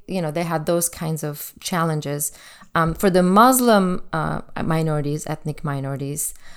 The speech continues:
I think, um, Kurds probably are in a much more precarious situation, um, in terms of, um, admitting or expressing their identity. So Circassians, I think,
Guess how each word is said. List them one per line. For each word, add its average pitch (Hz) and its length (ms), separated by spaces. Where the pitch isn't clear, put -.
I 165 100
think, 170 440
um, 147 260
Kurds 208 720
probably 151 500
are 147 200
in 151 200
a 151 240
much 165 400
more 147 340
precarious 170 840
situation, 170 840
um, 143 200
in 151 140
terms 147 280
of, 147 300
um, - 240
admitting 151 460
or 147 80
expressing 147 640
their 143 140
identity. - 800
So - 140
Circassians, 165 800
I 147 60
think, 139 340